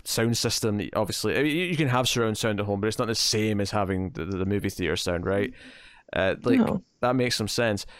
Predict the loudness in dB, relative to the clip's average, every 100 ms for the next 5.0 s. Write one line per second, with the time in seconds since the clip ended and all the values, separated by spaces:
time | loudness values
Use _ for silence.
0 | -20 -2 2 4 4 2 2 2 2 2
1 | 2 2 4 2 2 2 0 -2 2 4
2 | 4 4 2 2 2 2 2 0 0 0
3 | 2 2 2 2 0 -2 0 0 2 2
4 | 2 2 2 2 0 2 2 4 2